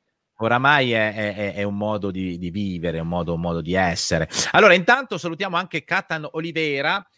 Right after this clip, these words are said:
eh, che si è collegato, adesso siamo ancora pochini, pian pianino, Mary,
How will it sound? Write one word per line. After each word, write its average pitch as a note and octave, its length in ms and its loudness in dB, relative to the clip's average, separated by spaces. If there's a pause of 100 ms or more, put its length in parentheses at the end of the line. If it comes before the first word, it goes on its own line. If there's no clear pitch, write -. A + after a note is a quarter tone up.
(120)
eh, B2+ 360 -6
che C#3+ 160 -12
si - 140 -16
è D3 140 0
collegato, C#3 640 2
adesso A#2+ 280 2
siamo A2 260 2
ancora G#2+ 340 2 (260)
pochini, C3+ 560 4
pian A2+ 220 2
pianino, C3 540 4
Mary, A#2+ 400 6